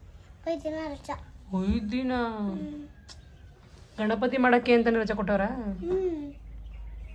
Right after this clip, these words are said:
Speaker 1: ಡ್ಯಾನ್ಸ್ ಕ್ಲಾಸ್ ರಜಾ ನಮ್ಗೆ.
Speaker 2: ಹ್ಮ್, ಹ್ಮ್.
Speaker 1: ಭಗವದ್ಗೀತೆನೂ ರಜಾ.
Speaker 2: ಓ, ಇಲ್ಲಿ ಕುಣಿಬೇಕಲ್ಲ ಗಣಪತಿ ಮುಂದೆ?
Speaker 1: ಹ್ಮ್.
Speaker 2: ಚೆನ್ನಾಗ್ ಕುಣಿತೀರಾ? ಹೆಂಗ್ ಕುಣಿತೀರಾ?
Speaker 1: ಡಿಂಚ್ಕಣ್ಣ, ಡಿಂಚ್ಕ ಅಂತ ಕುಣಿತೀವಿ.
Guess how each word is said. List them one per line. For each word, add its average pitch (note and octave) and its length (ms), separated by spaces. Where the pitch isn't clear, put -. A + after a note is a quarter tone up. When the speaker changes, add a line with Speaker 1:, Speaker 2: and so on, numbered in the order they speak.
Speaker 1:
ಡ್ಯಾನ್ಸ್ A#4 280
ಕ್ಲಾಸ್ C5 320
ರಜಾ C5 340
ನಮ್ಗೆ. B4 600
Speaker 2:
ಹ್ಮ್, A#3+ 320
ಹ್ಮ್. A#3+ 320
Speaker 1:
ಭಗವದ್ಗೀತೆನೂ A#4+ 920
ರಜಾ. C#5 680
Speaker 2:
ಓ, A#3 60
ಇಲ್ಲಿ A#3+ 220
ಕುಣಿಬೇಕಲ್ಲ C4 540
ಗಣಪತಿ A3+ 360
ಮುಂದೆ? A#3+ 380
Speaker 1:
ಹ್ಮ್. - 880
Speaker 2:
ಚೆನ್ನಾಗ್ A3 360
ಕುಣಿತೀರಾ? A#3+ 440
ಹೆಂಗ್ A3+ 200
ಕುಣಿತೀರಾ? C4+ 420
Speaker 1:
ಡಿಂಚ್ಕಣ್ಣ, E4+ 760
ಡಿಂಚ್ಕ D4+ 500
ಅಂತ D#4+ 200
ಕುಣಿತೀವಿ. D4+ 580